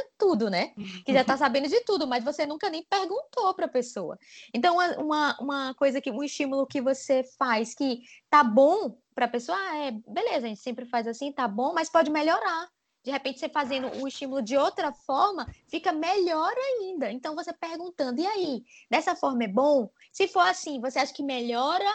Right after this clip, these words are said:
Speaker 1: ou você não gosta tanto? E é muito legal, é muito gostoso isso.
Speaker 2: E às vezes até tu pode descobrir um lugar que tu, que tu
Speaker 1: Uhum.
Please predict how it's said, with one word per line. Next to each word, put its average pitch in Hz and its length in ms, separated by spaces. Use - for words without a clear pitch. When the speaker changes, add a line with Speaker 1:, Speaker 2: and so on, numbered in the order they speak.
Speaker 1:
ou 320 120
você 330 200
não 349 140
gosta 302 340
tanto? 240 400
E 285 120
é 359 120
muito 339 300
legal, 214 260
é - 20
muito 302 200
gostoso 175 540
isso. - 360
Speaker 2:
E 277 140
às 285 80
vezes 294 180
até 294 220
tu 427 180
pode 381 180
descobrir 247 400
um 254 60
lugar 220 340
que 262 100
tu, 226 540
que 220 140
tu 226 140
Speaker 1:
Uhum. 330 240